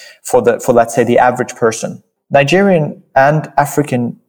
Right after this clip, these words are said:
governments have kind of a dilemma or a balance to keep. It's between basically finding ways to deregulate and to modernize, at the same time having to make sure they balance that with not going too far, too fast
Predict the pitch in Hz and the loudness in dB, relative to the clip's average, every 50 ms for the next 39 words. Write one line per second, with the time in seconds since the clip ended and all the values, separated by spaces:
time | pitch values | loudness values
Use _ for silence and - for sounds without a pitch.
0 | _ _ - - 139 147 160 139 120 107 110 - - 131 123 - - - 139 139 | _ _ 0 0 2 2 2 0 0 -2 -2 0 0 0 0 0 -2 -2 0 0
1 | 151 139 123 120 113 120 117 117 120 123 135 135 120 107 104 104 104 107 - 123 | 2 2 2 2 2 2 2 4 2 2 4 2 2 4 2 2 0 2 2 4
2 | 127 135 139 131 - - - 104 - - - - - _ _ _ _ _ _ _ | 4 4 2 0 -2 -8 -12 -10 -8 -8 -8 -8 -12 _ _ _ _ _ _ _
3 | - 110 - - 131 120 - - 135 131 127 127 117 120 - _ _ _ _ _ | -6 -6 -2 -2 -2 -2 0 0 0 2 2 0 -2 -6 -10 _ _ _ _ _
4 | - 139 151 147 - 147 147 135 127 120 - - - - 135 143 151 147 139 131 | 0 2 2 0 -2 -2 0 0 0 0 0 -2 0 0 2 2 2 2 2 2
5 | 127 123 127 123 - - 120 113 - 123 123 117 120 117 120 117 113 110 107 107 | 2 2 2 0 -4 -8 -8 -2 0 0 2 4 4 2 2 2 2 0 0 -2
6 | 107 - - 117 107 107 - - 110 110 104 107 110 170 123 120 127 139 143 143 | -4 -6 -6 -4 -4 -6 -4 -2 0 0 0 0 -2 -2 0 2 2 2 2 0
7 | 131 120 107 101 - - - - - - - _ _ _ _ _ - 123 - 127 | 0 0 -2 -2 -4 -6 -8 -10 -12 -14 -16 _ _ _ _ _ -4 -2 0 -2
8 | 117 - - 131 131 127 117 - - 131 127 123 113 107 101 90 - _ _ _ | 0 2 2 2 2 0 -2 -4 -2 0 0 2 2 0 -2 -4 -10 _ _ _
9 | _ _ _ _ - - 139 131 131 131 135 127 123 - - - - 117 110 107 | _ _ _ _ -4 0 0 0 0 0 -4 -4 -6 -8 -8 -4 -2 0 0 0
10 | 107 107 107 107 - _ _ _ _ _ _ _ _ 123 123 127 123 - - - | 0 -2 -4 -6 -10 _ _ _ _ _ _ _ _ 0 0 2 2 2 2 4
11 | 135 135 131 127 120 117 107 120 117 120 120 123 120 - - 117 110 110 113 107 | 4 4 4 4 2 2 2 2 2 4 2 0 0 0 0 0 0 0 -4 -2
12 | 110 113 117 117 - _ - 117 110 110 110 107 - - 135 127 120 - - 131 | -2 -2 -4 -4 -8 _ 0 0 0 0 -2 -4 -2 0 0 0 0 2 2 2
13 | 123 113 104 107 - - - 131 117 - - 131 110 101 - - - - - - | 4 4 2 0 -4 -4 -2 -2 -2 0 0 0 0 0 -2 -6 -10 -14 -18 -20